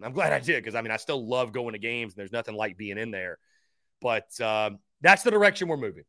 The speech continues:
That's the direction we're moving. Again, you, you gotta look out what's best for business and what makes sense. And, uh, you know, again, my, my, my obligation and my end goal is to create the best possible content possible. And the,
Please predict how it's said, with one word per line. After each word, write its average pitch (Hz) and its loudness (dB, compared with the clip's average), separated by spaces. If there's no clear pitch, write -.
That's 135 2
the - -4
direction 151 0
we're 127 -4
moving. 139 -2
Again, 117 -6
you, 113 -10
you 117 -8
gotta 127 0
look 127 -4
out 127 2
what's 120 -4
best 123 -2
for 120 -12
business 127 -6
and 107 -12
what 110 -10
makes 113 -6
sense. - -6
And, 104 -4
uh, 107 0
you 110 -8
know, 101 -6
again, 98 -8
my, 104 -2
my, 113 0
my 139 6
obligation 151 2
and 123 0
my 123 2
end 139 -2
goal 147 0
is 127 -10
to - -16
create 127 -2
the 110 -14
best 127 -2
possible 127 -2
content 123 -6
possible. 117 -2
And 107 -6
the, 101 -12